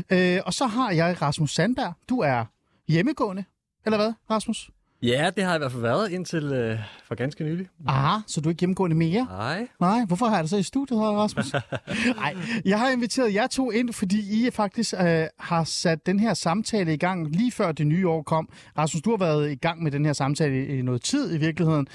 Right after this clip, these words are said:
Speaker 2: Ja.
Speaker 1: men det dukkede så op igen i, øh, i Berlingske. Men lad mig lige starte med dig, øh, øh, Annette, fordi du, øh, skrev en, øh, en kommentar i, i Berlingske, der hedder,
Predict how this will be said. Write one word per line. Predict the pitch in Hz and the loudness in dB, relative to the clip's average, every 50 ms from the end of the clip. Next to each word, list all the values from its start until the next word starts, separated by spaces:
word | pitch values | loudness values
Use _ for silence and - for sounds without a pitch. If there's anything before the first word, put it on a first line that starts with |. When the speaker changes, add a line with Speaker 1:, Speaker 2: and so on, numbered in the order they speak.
| - - - | -18 -10 -4
Speaker 2:
Ja. | 101 | 0
Speaker 1:
men | 175 170 160 | 0 2 2
det | 180 175 156 | 2 2 2
dukkede | 202 185 175 190 - | 0 0 0 0 0
så | - | 0
op | 254 240 247 226 | 0 0 0 0
igen | 196 175 180 208 226 | 0 0 0 0 0
i, | 185 202 175 160 165 | -2 -4 -2 2 2
øh, | 147 147 143 - | 2 2 2 0
i | - 165 139 | -2 -4 -4
Berlingske. | - - 135 131 147 170 170 156 - - 165 | 0 0 2 2 2 2 2 0 0 0 2
Men | 160 170 175 175 175 - - - - - | 4 4 2 2 -2 -6 -12 -20 -12 -4
lad | - 170 175 | 0 0 2
mig | 175 165 | 2 2
lige | 202 269 240 | 2 0 -2
starte | - - 185 156 165 214 247 | -2 -2 -2 0 2 2 2
med | 226 196 151 | 2 0 0
dig, | - 123 113 147 202 208 185 | 0 0 0 0 -2 0 0
øh, | 190 160 151 147 147 | 2 2 4 4 2
øh, | 147 151 - 170 151 143 147 147 165 | 0 -2 0 0 2 2 2 2 0
Annette, | 151 143 139 143 135 160 156 | 2 2 2 2 2 0 0
fordi | - 165 139 - 170 160 160 - - - - - - - _ - - | 0 -2 -2 0 -2 -2 -2 -6 -10 -20 -20 -20 -20 -20 _ -2 0
du, | 220 269 294 294 254 220 208 | 2 2 2 -2 -2 0 2
øh, | 190 175 165 156 147 | 4 4 4 2 0
skrev | - - - 202 233 254 220 _ - | -2 -2 -2 0 0 -2 -2 _ -2
en, | 180 156 147 139 131 | 0 2 2 2 2
øh, | 123 120 117 117 120 139 | 2 0 0 0 -2 -2
en | 135 131 - | -2 -2 -2
kommentar | - 147 131 131 123 117 - - 214 262 269 254 233 - _ _ - _ - | -2 -2 0 0 -2 -2 -2 0 0 0 0 -2 -4 -6 _ _ -20 _ -4
i, | 175 147 135 123 120 117 113 113 110 - | -2 -2 0 0 -2 -2 -2 -4 -4 -6
i | 135 131 - | -8 -8 -2
Berlingske, | - 135 160 220 254 254 226 - 220 175 | 0 0 2 2 0 0 -2 -2 -2 0
der | 170 156 | 0 2
hedder, | 165 160 147 | 2 2 0